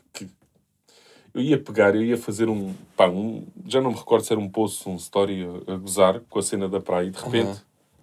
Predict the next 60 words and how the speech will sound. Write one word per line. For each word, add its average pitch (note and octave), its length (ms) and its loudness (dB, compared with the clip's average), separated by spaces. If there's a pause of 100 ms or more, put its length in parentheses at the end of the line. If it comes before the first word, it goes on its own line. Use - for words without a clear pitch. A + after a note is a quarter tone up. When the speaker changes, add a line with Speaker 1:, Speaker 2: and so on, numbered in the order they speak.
(440)
Speaker 1:
caralho, A2+ 420 -10
o G#2 40 -6
Yuri A2 320 -2
tá A2+ 80 -4
Speaker 2:
Mas A#2 120 2
Speaker 1:
na A#2+ 60 4
Speaker 2:
eu A#2+ 120 4
na A#2 160 2
Speaker 1:
praia. B2 40 2
Speaker 2:
praia. A2+ 360 4 (640)
Speaker 1:
Pá, - 100 -12
não A#2 140 -2
Speaker 2:
Devias C3 220 4
Speaker 1:
posso. - 80 2
Speaker 2:
ter D3 60 2
feito D3+ 300 -6
no E3 80 0
meu. C#3 320 -2 (120)
Speaker 1:
Não, F3+ 260 6
não G3 180 0
posso, F2+ 400 0
não F2+ 100 -4
posso, - 380 -10
não F#2 80 -10
posso. F2+ 240 -8
Speaker 2:
Não F#2+ 140 -4
é F#2+ 60 -4
como G#2 260 -8
se - 140 -16
eu A2 80 -2
fosse G#2+ 440 -6 (520)
Speaker 1:
De F3 180 0
repente, F3 720 2 (100)
toda G3+ 220 4
a G3 60 2
gente G#3 220 -2
tem A3 140 -6
que A#3 180 -4
ir A#3 40 4
à A3+ 80 4
praia A#3 300 0
no A#3 120 0
início A#3 320 -2
do B3+ 200 -2
ano. A#3+ 300 -4
Há A2 80 -6
uma D#3+ 180 0
cena E3 480 2 (160)
que G3+ 80 -2
Speaker 2:
É. G#3+ 80 4
Speaker 1:
é... - 120 0 (840)
Pá. F#3 140 12 (160)
Speaker 2:
A, C3+ 100 8
a C3 60 8
Marta D3 320 6
tem C3 240 0
essa, G#2 280 -4
mas A2 200 -6
ela B2+ 240 4
tem, B2+ 240 -2